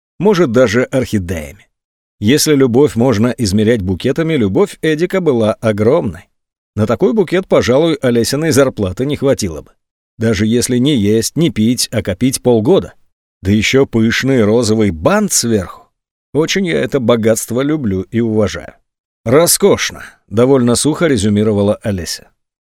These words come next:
"К этому должно ещё, по идее, и обручальное кольцо прилагаться?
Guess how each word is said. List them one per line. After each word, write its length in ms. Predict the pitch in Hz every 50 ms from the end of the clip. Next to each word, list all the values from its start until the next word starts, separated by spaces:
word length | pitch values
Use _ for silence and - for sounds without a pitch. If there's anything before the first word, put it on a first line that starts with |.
| _ -
"К 20 |
этому 280 | 143 170 170 165 170 160
должно 420 | 143 147 147 139 120 151 160 156
ещё, 260 | 147 135 - 156 156
по 240 | 110 127 135 131 131
идее, 320 | 127 117 143 151 143 143
и 120 | 139 - 139
обручальное 760 | 127 127 123 123 127 123 - - 147 143 135 135 135 127 120
кольцо 380 | 107 131 131 131 - - 240 285
прилагаться? 640 | 330 294 247 180 123 107 90 90 - - - -